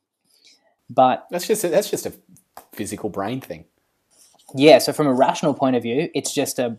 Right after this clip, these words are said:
Speaker 1: you know, the law of salience. Whatever is meaningful to you, you will see. <laughs> Right?
Speaker 2: Mm,
Speaker 1: So there's that.
Speaker 2: mm, mm.
Speaker 1: From a, from a rational point of view, the partial truth is the law of salience says that if something is meaningful to me, I will see it.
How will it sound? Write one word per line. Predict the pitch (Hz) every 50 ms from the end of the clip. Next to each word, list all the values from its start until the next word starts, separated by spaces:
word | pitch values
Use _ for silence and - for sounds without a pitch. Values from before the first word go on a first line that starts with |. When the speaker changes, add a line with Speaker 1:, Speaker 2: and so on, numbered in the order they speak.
| _ -
Speaker 1:
you | 131
know, | 127 120 127
the | 123 131
law | 120 120 123 123
of | 123 -
salience. | - 156 156 151 131 117 101 - - - - - - _ _
Whatever | - 127 131 131 127 135 135
is | 127 127
meaningful | 131 135 135 135 135 131 - 127 123
to | - -
you, | 135 135 139
you | 139 135 135 131
will | 127 127
see. | - - 254 240 95 - _
<laughs> | _ _ _ _ _ _ _ _ - - -
Right? | 202 185 - - -
Speaker 2:
Mm, | -
Speaker 1:
So | - 127
there's | 120 127 131 117
that. | 101 139 139 139 -
Speaker 2:
mm, | 92 92 - _ _ 160
mm. | 156 175 175 175 175 170
Speaker 1:
From | - - -
a, | 254 240
from | - - 143 139
a | 131
rational | 123 139 143 151 - - 156 139 127 120
point | 123 - 127 120
of | 117
view, | 107 113 120 131
the | 127
partial | 120 - - 120 117 - - 117
truth | - - 123 120 117
is | - 113 110 110 110 104 - - - _ _ _ _ _ _ _ _ _
the | 127
law | 120 127 139 156 165
of | 160 -
salience | - - 135 131 135 127 127 127 120 - -
says | - - 120 120 120 107
that | 117 113 - - -
if | 147 151 -
something | - - 151 135 131 - 135 123 123
is | 117 117
meaningful | 120 120 120 120 120 120 - - 107 110
to | - -
me, | 113 110 113 113
I | - 107 107 110
will | 107 107
see | - - - 80
it. | 80 -